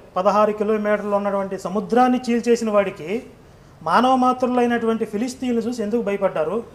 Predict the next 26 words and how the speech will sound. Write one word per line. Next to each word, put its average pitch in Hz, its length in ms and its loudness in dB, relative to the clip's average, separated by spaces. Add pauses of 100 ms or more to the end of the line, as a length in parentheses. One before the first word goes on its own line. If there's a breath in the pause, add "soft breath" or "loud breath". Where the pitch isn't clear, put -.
(360 loud breath)
భయపడి 226 340 -2
కొన్ని 226 240 0
వందల 208 280 0
కిలోమీటర్లు 240 460 -2
ఎక్కడికో 240 480 2
తీసుకుపోయి 196 520 -2
వాళ్ళని 226 240 0
ఎందుకు 262 180 -2
అంత 226 180 -6
కష్టపెట్టాడు? 190 520 -6
వాళ్ళ, 175 320 0 (480 loud breath)
ఆయన 214 220 -2
నమ్ముకుని 233 400 0
కదా 208 180 2
వాళ్ళు 208 180 2
వచ్చింది. 196 560 -4
అదొకటి. 214 400 2
తర్వాత 233 640 2 (200)
ఇదే 269 180 4
విధంగా 226 640 0 (640)
ఎదోము 269 400 6
రాజుకు 254 300 2
కూడా 254 160 -2
భయపడ్డారు. 196 480 -2 (120)
ఎదోము 262 380 2
రాజు 262 540 0